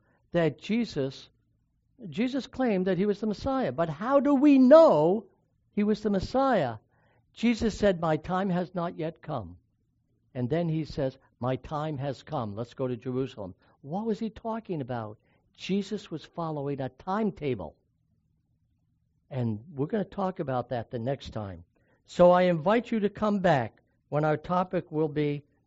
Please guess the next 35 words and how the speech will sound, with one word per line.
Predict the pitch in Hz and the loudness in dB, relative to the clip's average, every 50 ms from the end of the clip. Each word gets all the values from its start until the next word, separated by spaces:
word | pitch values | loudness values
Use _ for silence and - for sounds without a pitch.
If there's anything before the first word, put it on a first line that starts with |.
| _ _ | _ _
Revelation's | 123 131 156 170 185 180 180 175 175 156 - 175 160 160 165 160 - - _ _ _ _ _ | -4 -2 -2 -2 0 0 0 -2 -2 -4 -6 -8 -8 -6 -8 -10 -12 -18 _ _ _ _ _
time | - 170 156 156 160 | -8 -6 -4 -4 -4
of | 160 147 | -4 -4
the | 147 143 139 131 | -4 -2 -2 -2
end. | 120 107 101 98 95 92 - _ _ _ _ _ _ _ _ _ _ _ _ _ _ _ _ _ - | -2 -4 -6 -12 -16 -20 -20 _ _ _ _ _ _ _ _ _ _ _ _ _ _ _ _ _ -10
Until | 127 120 - - 160 160 160 | -10 -10 -6 -4 -4 -2 -2
then, | 151 151 147 147 151 151 143 | -2 -2 -4 -4 -4 -8 -8
let's | 143 135 127 - - | -8 -8 -10 -8 -6
have | 147 139 123 - | -6 -6 -6 -8
prayer | _ 151 135 131 135 135 135 131 - _ _ _ | _ -4 -2 -2 -2 -2 -4 -8 -14 _ _ _
and | - 117 107 | -16 -14 -10
good | 127 117 104 | -10 -12 -12
night. | 104 98 95 98 - _ _ _ _ _ _ _ _ _ _ _ _ _ _ _ _ - | -12 -14 -16 -16 -18 _ _ _ _ _ _ _ _ _ _ _ _ _ _ _ _ -2
Heavenly | 196 180 180 180 165 | 0 2 2 0 0
Father, | - - 175 165 160 170 165 | -2 0 0 0 0 0 -2
we | 156 143 139 | -2 -4 -6
thank | 131 135 _ - 160 147 139 - - | -6 -8 _ -4 -4 -4 -4 -6 -8
you | 127 120 | -10 -10
for | 117 - 139 131 | -10 -8 -8 -6
your | 117 120 120 | -6 -6 -6
blessings, | 113 - 139 156 165 151 - 180 175 175 160 | -8 -6 -4 -4 -4 -4 -6 -6 -8 -8 -8
for | - - 143 120 | -10 -10 -10 -8
being | 110 131 139 143 147 139 | -6 -6 -6 -6 -6 -8
with | 135 127 117 - | -8 -10 -10 -10
us. | 104 92 - - - - _ _ _ _ _ _ _ _ _ _ _ _ _ _ _ _ _ - | -10 -12 -12 -14 -18 -20 _ _ _ _ _ _ _ _ _ _ _ _ _ _ _ _ _ -6
And | 156 160 160 160 | -4 -2 0 0
Lord, | 165 170 170 165 | 0 2 0 0
help | 156 151 170 180 156 - | -2 -2 -4 -4 -4 -4
us | 156 135 - - | -6 -6 -6 -8
to | - 131 | -12 -14
take | - - - 180 170 170 - | -14 -10 -8 -8 -8 -6 -6
our | 170 170 160 | -6 -6 -6
stand | - - - - 147 135 135 135 131 - | -8 -10 -12 -10 -8 -6 -6 -6 -8 -8
for | _ 123 117 | _ -12 -12
Jesus | 107 - - 190 196 180 - - 117 107 - - - _ | -12 -12 -8 -8 -8 -8 -8 -8 -10 -10 -12 -14 -20 _